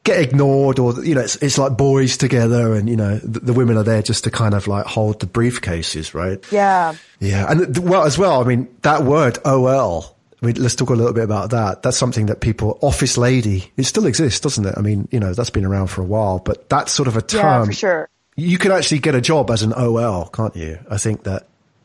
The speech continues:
Speaker 1: you can
Speaker 2: Yeah,
Speaker 1: recruit
Speaker 2: I would say, like, um, probably, like, in the Japanese company, in, um, most women are O L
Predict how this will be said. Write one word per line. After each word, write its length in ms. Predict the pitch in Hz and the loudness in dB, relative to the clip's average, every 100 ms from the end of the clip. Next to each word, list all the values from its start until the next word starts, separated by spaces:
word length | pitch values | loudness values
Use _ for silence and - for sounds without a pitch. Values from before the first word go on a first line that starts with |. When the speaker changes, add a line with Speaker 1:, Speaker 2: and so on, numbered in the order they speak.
| 127 | -6
Speaker 1:
you 100 | 117 | -4
can 240 | - 123 | 0 2
Speaker 2:
Yeah, 100 | 131 | 4
Speaker 1:
recruit 140 | - 311 | 4 0
Speaker 2:
I 20 | |
would 80 | 320 | -2
say, 220 | - 302 | -4 0
like, 340 | 226 190 196 226 - _ _ - | 2 0 -2 -8 -10 _ _ -6
um, 440 | 208 202 190 190 - _ - | -2 -2 -4 -8 -10 _ -2
probably, 560 | 240 254 240 233 226 226 _ _ _ _ | 0 2 0 -2 -6 -14 _ _ _ _
like, 240 | 202 196 | -2 -2
in 200 | - 220 | 0 0
the 140 | 208 185 | 2 2
Japanese 380 | 185 147 214 208 | 2 0 -4 -6
company, 420 | 226 294 330 359 - | -6 -4 -6 -8 -6
in, 460 | 202 196 196 196 - _ _ _ - | -2 0 0 -2 -8 _ _ _ -2
um, 460 | 185 180 170 165 170 _ _ _ _ - | 0 2 0 -4 -10 _ _ _ _ -4
most 260 | 214 220 214 | 0 0 2
women 540 | 202 196 78 - 214 _ _ - | 0 0 -4 -8 -12 _ _ 0
are 220 | 185 175 | 2 4
O 120 | 190 | 2
L 300 | - - - | 0 -4 -10